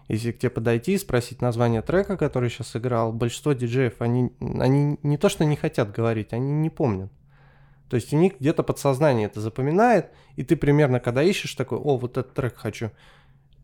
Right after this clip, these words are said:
И ты знаешь, где он у тебя лежит, но по названию обычно не ищешь. Как-то вот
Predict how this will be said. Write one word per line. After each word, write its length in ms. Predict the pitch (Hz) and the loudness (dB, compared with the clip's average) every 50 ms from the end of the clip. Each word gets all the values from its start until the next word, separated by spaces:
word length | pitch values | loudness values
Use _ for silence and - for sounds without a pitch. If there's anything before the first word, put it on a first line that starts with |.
| _ _ | _ _
И 100 | - 127 | -12 -4
ты 140 | - 147 | -2 0
знаешь, 260 | 139 151 151 139 123 117 | 2 4 4 4 4 4
где 140 | 113 123 | 2 2
он 80 | 120 120 | 2 2
у 40 | 120 | 2
тебя 180 | - 135 131 | 2 2 2
лежит, 460 | 131 135 143 139 175 226 247 - - - _ _ _ _ _ - - _ _ _ | 2 0 0 0 0 0 0 -2 -6 -18 _ _ _ _ _ -20 -20 _ _ _
но 560 | - 131 127 131 135 135 139 131 127 - - _ - - - - - | -6 -2 0 2 2 4 2 2 0 -4 -12 _ -20 -20 -20 -18 -4
по 100 | - 135 | 0 2
названию 640 | 131 131 131 120 135 165 185 196 196 170 147 135 123 | 4 4 2 4 4 4 4 4 4 4 2 2 0
обычно 340 | 117 110 135 135 - - 139 | 0 0 -2 -4 -2 -4 -2
не 160 | 139 147 139 | 0 0 -2
ищешь. 160 | 120 - - - | -2 -4 -6 -2
Как-то 360 | - 139 - - - 123 117 | -2 -2 -2 -2 -4 -4 -4
вот 220 | 117 120 - - | -4 -6 -8 -10